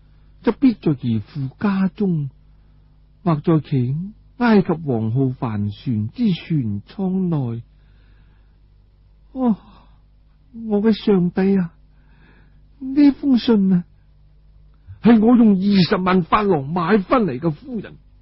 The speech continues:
呢封信可以證明我嘅行為係公正嘅。呢封信嘅結果係，你知道得好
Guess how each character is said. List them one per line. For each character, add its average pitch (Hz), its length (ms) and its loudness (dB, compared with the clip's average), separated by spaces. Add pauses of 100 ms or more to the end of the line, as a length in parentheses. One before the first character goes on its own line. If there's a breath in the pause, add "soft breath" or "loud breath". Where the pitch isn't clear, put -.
(920)
呢 277 300 6
封 262 200 4
信 160 380 -2 (800)
可 285 200 4
以 262 180 4
證 226 180 2
明 165 200 4
我 180 200 2
嘅 226 140 6
行 123 340 -4
為 113 320 -8
係 170 180 0 (160)
公 254 440 4
正 175 280 -2
嘅。 151 140 -10 (2250)
呢 226 180 2
封 220 240 0
信 165 240 2
嘅 160 60 2
結 165 280 0
果 190 220 0
係， 135 460 -4 (1160)
你 214 180 4
知 285 220 4
道 226 120 -2
得 233 140 4
好 151 60 2